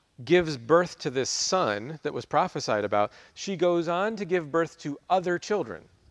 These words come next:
Did you notice that? Okay, so you have the idea of she delivered a son, but then for as soon as Zion was in labor there at the bottom, she brought forth her children. So the story of the woman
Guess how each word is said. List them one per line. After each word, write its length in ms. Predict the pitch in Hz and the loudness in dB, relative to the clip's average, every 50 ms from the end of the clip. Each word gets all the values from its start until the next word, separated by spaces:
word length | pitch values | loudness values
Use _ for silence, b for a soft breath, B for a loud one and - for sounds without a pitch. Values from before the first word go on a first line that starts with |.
| _ _ | _ _
Did 140 | - 123 113 | -14 -12 -8
you 80 | 117 120 | -4 -2
notice 280 | 139 160 165 160 - | 0 0 0 -2 -2
that? 240 | - 175 170 170 - b b b b b b b b b b b | -2 -2 -2 -2 -6 b b b b b b b b b b b
Okay, 120 | - 135 | -8 -6
so 280 | - 135 127 120 - - - - - - - _ _ _ _ _ _ _ _ _ _ _ _ _ _ - _ _ _ _ _ _ - | -4 -2 -2 -2 -4 -6 -10 -20 -20 -20 -20 _ _ _ _ _ _ _ _ _ _ _ _ _ _ -20 _ _ _ _ _ _ -12
you 140 | 165 135 | -6 -2
have 180 | 139 156 147 135 | 0 0 0 2
the 120 | 139 139 | 2 2
idea 300 | 123 127 127 139 147 139 | 2 2 2 0 0 0
of 320 | 156 151 135 120 113 107 - b b b b b | 0 0 -2 -2 -2 -4 -10 b b b b b
she 160 | b - 170 151 | b -8 -4 0
delivered 340 | 139 143 151 156 135 127 | 0 2 2 2 0 0
a 60 | 117 - | -2 -2
son, 580 | - - - 214 165 113 101 98 101 117 131 - B B B B B B | -4 -2 0 2 2 2 2 0 -2 -6 -10 -16 B B B B B B
but 120 | - 135 | -4 -2
then 360 | - 165 156 139 135 131 131 139 | 0 2 2 2 0 -2 -4 -8
for 200 | - - 143 127 | -2 2 2 2
as 100 | 127 - | 2 2
soon 180 | - 175 170 | 0 0 0
as 140 | 151 143 131 | 0 0 0
Zion 360 | 120 139 135 139 135 131 123 | 0 0 2 2 2 0 0
was 160 | 120 120 117 | -2 -2 -2
in 200 | 123 123 113 113 | -4 -4 -4 -2
labor 340 | 117 135 160 165 131 117 110 | -2 0 0 0 0 0 0
there 180 | 107 117 113 107 | 2 2 2 2
at 100 | 101 - | 0 -2
the 60 | 117 | -2
bottom, 360 | 107 143 147 131 113 110 104 | -2 0 0 0 0 -4 -8
she 240 | 98 - - 131 123 | -10 -8 -8 -8 -8
brought 340 | 113 110 117 113 120 - - | -6 -2 0 0 0 0 -2
forth 300 | - - 120 113 107 - | -6 -6 -4 -4 -4 -6
her 160 | - 117 113 | -10 -12 -12
children. 540 | - - - - 226 208 151 110 101 80 - - - _ _ _ _ B B B B B B B B B B B B | -12 -12 -8 -4 -4 -4 -4 -6 -8 -12 -12 -14 -20 _ _ _ _ B B B B B B B B B B B B
So 120 | B - 156 | B -4 -2
the 80 | 151 143 | -2 -2
story 460 | - - 226 233 262 269 254 214 175 | 0 2 4 4 4 6 6 6 4
of 120 | 165 139 | 4 4
the 100 | 139 147 | 2 -2
woman 580 | 139 143 190 220 196 131 101 90 90 101 135 | 0 2 4 4 4 2 0 -4 -6 -10 -16